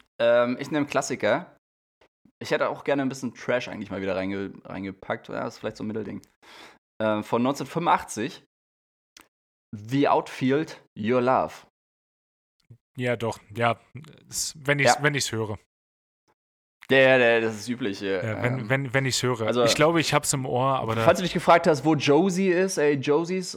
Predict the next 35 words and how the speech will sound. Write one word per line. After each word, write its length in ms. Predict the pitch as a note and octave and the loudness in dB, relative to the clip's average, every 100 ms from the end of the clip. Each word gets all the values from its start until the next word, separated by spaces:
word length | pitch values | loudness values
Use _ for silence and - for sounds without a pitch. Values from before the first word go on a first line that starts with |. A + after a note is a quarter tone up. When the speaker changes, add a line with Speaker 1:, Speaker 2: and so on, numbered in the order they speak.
| - | -4
Speaker 1:
on 160 | D#3 D#3+ | -2 0
a 260 | D#3+ D#3+ | 0 0
vacation 800 | D#3 D#3+ - E3 E3 - D#3 E3+ | -4 -8 -4 -2 -2 -4 -6 -10
far 480 | - C#3+ C#3 D3+ - | -8 -6 -6 -8 -12
away. 300 | C#3+ C#3+ B2+ B2+ | -12 -10 -6 0
Speaker 2:
Ah, 120 | C3 | 0
ja, 180 | B2 A#2+ B2 | 0 -2 -4
ja, 240 | A2+ A2+ - | -2 -2 -4
ja, 160 | A2+ G#2+ | -6 -6
ja, 140 | G2+ | -6
ja, 120 | F#2+ F#2 | -8 -8
ja, 180 | F2+ F2+ | -10 -10
doch, 180 | G2+ | -6
Speaker 1:
Ja. 120 | G#2 G2 | -2 -2
Speaker 2:
danke. 340 | G2 F#2 G#2 _ | -6 -12 -16 _
Da, 220 | A2 A2+ | -10 -10
das, 500 | G#2+ A#2 - - C3 | -6 -4 -2 -4 -6
ja, 300 | C3+ D3+ F3+ - C3+ | -2 -2 -2 -8 -10
doch, 240 | C#3 - _ _ C#3+ | -10 -10 _ _ -8
da, 160 | C#3 | -8
das 320 | C3+ C3+ - | -8 -10 -8
hat's 180 | B2+ - | -8 -6
mir, 240 | C3+ B2+ A#2 | -4 -2 -4
hat's 160 | - | -6
mir 140 | B2 A2+ | -8 -6
wieder 160 | A#2 | -8
zurückgeholt. 720 | - A2+ A2+ G#2+ F#2 G2 G2 - - - F2 | -8 -12 -12 -12 -10 -12 -12 -20 -20 -20 -12
Speaker 1:
Sehr 180 | F2 | -8
gut. 160 | F2+ - - - - | -6 -8 -14 -18 -6
Und 120 | C3+ | -2
was 140 | C3 | -2
hast 120 | C3 C#3+ | -6 -10
du 60 | |
für 80 | D3 | -8
uns? 200 | C#3 C#3+ | -6 -8